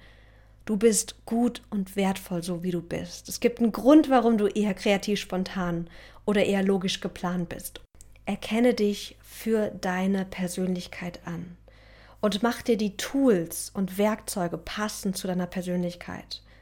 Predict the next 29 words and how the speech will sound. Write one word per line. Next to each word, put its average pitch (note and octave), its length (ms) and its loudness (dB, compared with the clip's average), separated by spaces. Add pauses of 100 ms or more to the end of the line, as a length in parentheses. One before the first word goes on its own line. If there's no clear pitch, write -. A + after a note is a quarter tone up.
(260)
Und A3+ 200 0
erinnere A3 300 2
dich G#3+ 200 -2
immer A#3+ 220 4
und G#3+ 100 0
immer G#3 220 2
wieder G3 180 2
daran, F3 380 -6
wenn F#3+ 100 0
ein G3 200 -2
Tool C4+ 300 2
nicht G#3+ 240 0
passt, - 580 -8 (280)
dann G3 140 2
liegt A#3 180 2
es A3 160 -2
nicht G#3 220 -2
an F#3 180 -2
dir, A3 400 -4 (260)
dass - 140 -10
du - 80 -12
falsch G3 460 -2
bist, F3+ 300 -4
nicht F3+ 160 -4
diszipliniert G#3+ 640 2
genug G#3 260 2
bist, F#3 220 -4
et F#3+ 140 -8
cetera, G3+ 460 -6